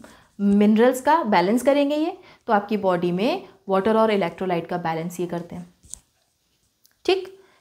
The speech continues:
ग्लोमेरुलोसा से क्या सेक्रीट होंगे? mineralocorticoid, जो कि आपके बॉडी में मिनरल्स का बैलेंस करेंगे, रेगुलेशन करेंगे, जैसे कि वाटर and electrolyte का बैलेंस करेंगे, ठीक है।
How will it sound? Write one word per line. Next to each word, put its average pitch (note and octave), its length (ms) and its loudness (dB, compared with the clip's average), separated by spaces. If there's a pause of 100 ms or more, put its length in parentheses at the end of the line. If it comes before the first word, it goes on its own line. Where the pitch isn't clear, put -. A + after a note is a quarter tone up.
(120)
ग्लोमेरुलोसा A3 720 4
से A#3 140 0
क्या A3 160 2
सेक्रीट A3+ 380 -2
होंगे? A#3 420 2 (260)
mineralocorticoid, F3+ 1120 0 (340)
जो F#3 140 2
कि C#4 380 -2 (180)
आपके F3+ 400 -2
बॉडी E3+ 360 -4
में A3+ 140 -2
मिनरल्स A#3+ 460 0
का B3+ 300 -2 (240)
बैलेंस E3+ 380 -2
करेंगे, E3+ 320 0
रेगुलेशन E3+ 500 -2
करेंगे, E3 340 -4
जैसे G#3+ 220 -2
कि G3 100 -2
वाटर E3+ 400 -2
and C#4 120 -4
electrolyte E3 480 -6
का B3+ 80 -2
बैलेंस F2 340 -4
करेंगे, - 340 -18 (420)
ठीक G4+ 140 4
है। - 100 -2